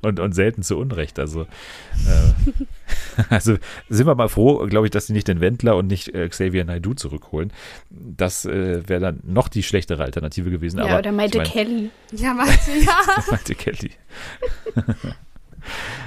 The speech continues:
Speaker 1: Ja, genau. Es gäbe noch, äh, schwierigere, schlimmere Comebacker, aber ich finde, Pietro und, äh, Shirin kann man auf jeden Fall machen,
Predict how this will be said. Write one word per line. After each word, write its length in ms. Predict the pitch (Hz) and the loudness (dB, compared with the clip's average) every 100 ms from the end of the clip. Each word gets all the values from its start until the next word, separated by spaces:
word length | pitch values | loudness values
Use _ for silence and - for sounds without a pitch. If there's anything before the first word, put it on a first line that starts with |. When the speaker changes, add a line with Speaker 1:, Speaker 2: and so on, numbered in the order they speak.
| - | -4
Speaker 1:
Ja, 180 | 80 78 | -2 2
genau. 180 | 104 - | 0 0
Es 160 | 95 | 0
gäbe 260 | 107 131 131 | 2 2 4
noch, 220 | 107 - 98 | 2 0 -8
äh, 240 | 78 - | -8 -8
schwierigere, 800 | - 107 123 123 107 95 98 95 | -6 0 4 4 4 2 2 -2
schlimmere 640 | - 107 110 95 92 92 - - - - | 0 0 2 2 0 -2 -4 -16 -20 -12
Comebacker, 680 | - 104 104 98 - 87 - | -4 -2 0 0 0 -4 -4
aber 160 | 87 87 | -6 -8
ich 120 | - | -4
finde, 300 | 98 95 90 - - - - _ _ _ - | -2 0 0 -4 -20 -20 -20 _ _ _ -12
Pietro 520 | - 202 180 104 107 | 2 4 4 6 6
und, 480 | 95 87 90 90 - | 6 2 -2 -4 -6
äh, 280 | 62 87 90 | -2 0 -2
Shirin 480 | - 107 92 104 110 | -2 -2 0 0 -2
kann 200 | - 196 | 0 0
man 100 | 85 | 2
auf 100 | 85 | 2
jeden 120 | 90 | 0
Fall 100 | 85 | 0
machen, 480 | 78 87 98 90 | -2 -2 -2 -4